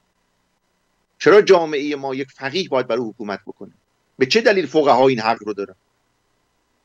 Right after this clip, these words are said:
این سوال م-، م-، مهمی است. مگر در کشورهای دیگر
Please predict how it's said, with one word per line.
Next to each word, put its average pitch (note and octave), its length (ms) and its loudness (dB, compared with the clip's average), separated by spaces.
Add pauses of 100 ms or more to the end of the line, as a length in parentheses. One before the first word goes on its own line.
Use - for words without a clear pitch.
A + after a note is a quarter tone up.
(440)
این A#2 80 -12
سوال B2+ 320 -6
م-، - 320 -6
م-، A#2+ 320 -6
مهمی G3+ 360 -2
است. - 280 -6
مگر B2 180 2
در B2+ 120 4
کشورهای B2 380 0
دیگر D3+ 380 -2